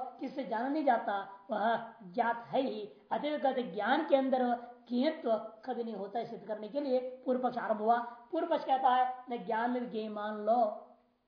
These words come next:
यदि ज्ञान में ज्ञेयत्व मान लोगे तो वह ज्ञान भी दूसरे ज्ञान का विषय होगा, और दूसरा भी तीसरे का, तीसरा चौथे का, चौथा पांचवे का, इति तदपि अन्येन, तदपि अन्येन, इति तत्पक्षे, आ वेद के वेदांत पक्ष में भी अति प्रसंग माने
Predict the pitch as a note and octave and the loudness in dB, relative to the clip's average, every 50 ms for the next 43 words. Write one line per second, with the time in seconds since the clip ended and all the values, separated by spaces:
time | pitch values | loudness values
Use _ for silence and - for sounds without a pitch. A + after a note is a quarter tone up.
0 | _ _ - C4+ B3 C4+ A3 F#3+ A#3+ A#3+ C#4+ E4+ F4 F4 D#4 D4+ D4+ D#4 - - | _ _ -6 -4 -2 -2 0 2 2 4 4 4 2 0 0 0 0 0 0 0
1 | C4+ B3 B3+ C#4 C#4 C4+ B3+ A#3+ A#3 A#3 - - A#3+ B3+ A#3+ - - - - - | 2 4 4 4 4 4 2 2 2 -2 0 4 6 6 6 6 4 2 -6 -12
2 | - - A#3 B3+ B3 B3 C4 C4 - A#3 A3+ G#3+ G#3+ G#3+ A3 A3+ F#3 A3 A#3 A#3 | -8 0 4 4 6 6 6 4 2 -2 -2 -2 -2 -6 -8 -8 -10 -10 -10 -6
3 | C4 B3 A#3+ A#3+ - A3+ G#3+ A3 G3 A3+ G#3 G3 - A3 G#3+ A3 G#3+ A3 G#3+ G#3+ | -4 -4 -2 -2 -2 -2 -2 -4 -6 -6 -6 -6 -6 -6 -4 -2 -2 0 0 0
4 | G#3+ - - - - - A#3 A#3 A#3+ C4 A#3+ B3 C4 B3 B3+ B3 B3+ A#3 A3+ A3 | -2 -4 -10 -14 -12 -10 -6 -4 -4 -2 2 4 4 4 4 0 -6 -8 -8 -6
5 | A3 G#3+ G3 A3 G#3+ - B3 B3 A#3 A#3+ B3 A#3 A#3 A#3 A3 G#3+ A3+ G#3 A3 G#3+ | -6 -6 -4 -4 -4 -4 -4 -2 0 2 2 2 0 -2 -6 -6 -6 -8 -6 -4
6 | A#3+ A#3+ A#3+ B3+ B3 B3+ B3+ A3 A3+ A3+ B3 A3+ A3 A3 A#3 B3+ C#4 C#4 C4+ - | -4 0 2 2 2 2 0 -2 -2 -4 -6 -4 0 2 4 6 6 6 4 2
7 | - - - - C4+ - C4+ C4 - - C#4+ C#4 C#4 - G#4+ F4+ B3 - - D4 | -4 -10 -10 -8 -6 -6 -6 -2 2 4 4 4 2 -2 -8 -8 -6 -4 -2 -2
8 | D4+ D#4+ A#3 A3 G#3+ A3 A#3+ A#3+ A#3 A#3 A3+ B3+ C#4+ C#4+ C4 - - - - - | 0 0 0 -2 -2 -2 -2 -2 0 2 4 4 4 4 2 0 -2 -8 -8 -6
9 | - B3 C4 C#4 C4 - C#4 B3 A#3 A3+ A3+ A3+ A3 A3 B3 C#4+ C#4+ A#3 - - | -2 0 0 0 2 4 2 2 2 2 -4 -4 0 2 4 4 4 4 2 -2
10 | - - C4+ A#3+ A#3+ - D#4+ D4+ D4+ - - D4 - - - - C4+ C#4 A#3+ - | -6 -8 -8 -8 0 4 4 4 4 2 -6 -8 -8 -6 -2 0 0 0 0 0
11 | - - - - G3 A#3+ D4 D#4+ D#4 C#4 C4 C4 B3+ - C4 B3 A#3+ A#3 A#3 A#3 | -6 -10 -6 0 4 6 6 8 8 6 6 4 2 0 0 0 2 2 0 -2
12 | A#3 A#3 A#3 G#3+ - A#3+ A3 G#3+ G#3 A#3 A3+ G3 - - - - - - C4 B3+ | -2 -4 -6 -10 -10 -8 -8 -8 -6 -6 -8 -10 -12 -14 -18 -12 -12 -8 -8 -8
13 | - - A#3+ - B3+ C4 C4+ C#4 D#4+ E4+ | -8 -8 -6 -4 -2 -2 0 0 2 0